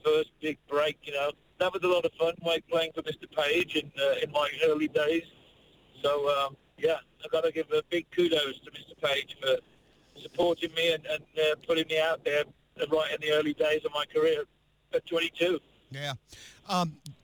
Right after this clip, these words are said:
Speaker 2: it's clear that you do have the blessing of Jimmy Page, Robert Plant. You've played with them.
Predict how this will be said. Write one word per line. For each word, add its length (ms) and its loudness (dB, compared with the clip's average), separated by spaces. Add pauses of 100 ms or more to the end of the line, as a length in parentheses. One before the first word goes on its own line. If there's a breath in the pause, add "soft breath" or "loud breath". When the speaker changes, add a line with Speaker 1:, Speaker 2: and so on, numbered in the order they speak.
(500)
Speaker 2:
it's 320 2
clear 580 2
that 220 -2
you 280 2
do 280 2
have 200 4
the 100 0
blessing 440 0
of 60 -2
Jimmy 280 4
Page, 420 2
Robert 300 0
Plant. 360 2
You've 140 -4
played 320 2
with 200 0
them. 280 2